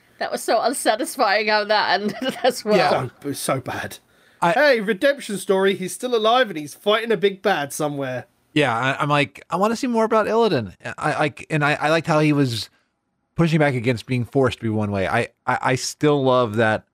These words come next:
Speaker 2: like, "I am my scars, I am my brokenness, I, I, I'm, I'm what made me," and I wanna see more of that.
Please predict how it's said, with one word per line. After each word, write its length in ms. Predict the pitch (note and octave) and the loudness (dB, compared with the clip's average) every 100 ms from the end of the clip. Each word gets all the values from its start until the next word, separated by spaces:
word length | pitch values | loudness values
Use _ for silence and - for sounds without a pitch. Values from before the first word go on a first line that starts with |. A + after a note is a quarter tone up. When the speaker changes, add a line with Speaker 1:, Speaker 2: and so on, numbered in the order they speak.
| _ - | _ -4
Speaker 2:
like, 240 | A2+ - | -4 -2
"I 120 | A#2 A#2+ | -2 2
am 140 | A#2+ | 2
my 120 | A#2 | 2
scars, 400 | G#2+ - G#2+ G2 | 0 0 0 2
I 80 | F#2+ | 0
am 80 | G#2+ | 0
my 140 | G#2+ G2+ | 0 -2
brokenness, 480 | G#2 A#2+ G2 F2+ F#2+ | 0 0 0 -6 -6
I, 100 | G2+ | -4
I, 300 | A#2 A2+ A2+ | -4 -2 -2
I'm, 240 | A2+ A2+ - | -2 -6 -4
I'm 120 | A2+ F#2+ | -4 -2
what 180 | C3+ C3 | -2 0
made 240 | B2 B2 A#2 | 2 0 -2
me," 120 | - | -8
and 320 | G2+ G#2 G#2 - _ _ _ _ _ _ _ _ - | -4 -4 -4 -8 _ _ _ _ _ _ _ _ -4
I 100 | C3 | 0
wanna 160 | D3+ D#3 | 2 2
see 100 | C#3+ | 0
more 160 | C#3 | 0
of 40 | B2+ | 0
that. 180 | D2 | -2